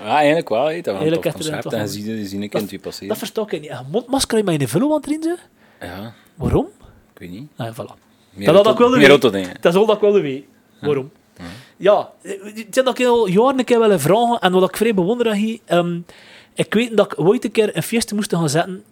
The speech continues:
Speaker 2: het was mijn organisatie en op hun rider stond er, eh, ik weet zelf niet of je moest betaald zijn of er vrij weinig,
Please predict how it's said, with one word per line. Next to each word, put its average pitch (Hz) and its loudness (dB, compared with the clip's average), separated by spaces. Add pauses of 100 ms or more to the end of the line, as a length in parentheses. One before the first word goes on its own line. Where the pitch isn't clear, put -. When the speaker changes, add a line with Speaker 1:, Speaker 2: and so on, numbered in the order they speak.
Speaker 2:
het 160 -8
was 156 0
mijn 151 0
organisatie 147 0 (400)
en 165 -2 (360)
op - -4
hun 240 2
rider 226 0 (460)
stond 233 0
er, 240 -2 (200)
eh, 165 2
ik 151 -4 (200)
weet 208 0
zelf 202 4
niet 190 -2
of 208 4
je 190 0
moest 180 -2
betaald 214 0
zijn 226 0
of 156 -2
er 156 -6
vrij 208 2
weinig, 262 0